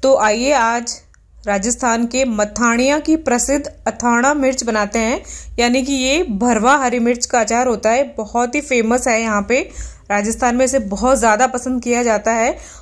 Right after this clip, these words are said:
और बाजरे की रोटी के साथ ये बहुत ही शानदार लगता है। तो YouTube पर सीकेआर किचन कुकिंग चैनल को सब्सक्राइब करके बेल आइकन दबा दें अगर अब तक आपने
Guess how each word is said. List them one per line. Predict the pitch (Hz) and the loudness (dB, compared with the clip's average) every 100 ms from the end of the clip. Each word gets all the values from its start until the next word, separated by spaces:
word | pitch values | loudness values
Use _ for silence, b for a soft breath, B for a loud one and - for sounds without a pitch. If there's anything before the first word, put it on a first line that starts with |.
| B | B
और | 247 208 | -2 2
बाजरे | 214 214 214 247 302 | 4 4 2 0 0
की | 311 311 | 2 2
रोटी | 269 254 | 2 0
के | 269 | 0
साथ | 277 269 262 | 2 0 -2
ये | 269 202 | -6 -4
बहुत | 208 214 254 277 | -6 -2 0 2
ही | 285 | 2
शानदार | 254 214 220 233 | 2 2 0 0
लगता | 208 - 220 | -2 -2 0
है। | 220 320 B B B B - - | 0 -2 B B B B -16 -2
तो | 262 262 | 0 2
YouTube | 247 247 294 - | 2 2 0 2
पर | 302 294 | 2 2
सीकेआर | - 240 - 302 302 | -2 -4 2 2 2
किचन | 285 294 294 | -2 -2 -2
कुकिंग | 285 254 285 285 | -2 -2 0 2
चैनल | 269 254 240 | 0 0 -2
को | 269 | 0
सब्सक्राइब | 262 - - 240 262 | 0 -2 -2 0 0
करके | 262 233 269 | -2 0 0
बेल | 214 247 | 2 2
आइकन | 240 233 247 277 - 180 | 0 0 -2 -4 -8 -4
दबा | 196 220 240 | 0 4 2
दें | 247 | 2
अगर | 247 233 | 0 -2
अब | 214 - | -2 -4
तक | 220 | -2
आपने | 208 214 262 | -2 -2 -4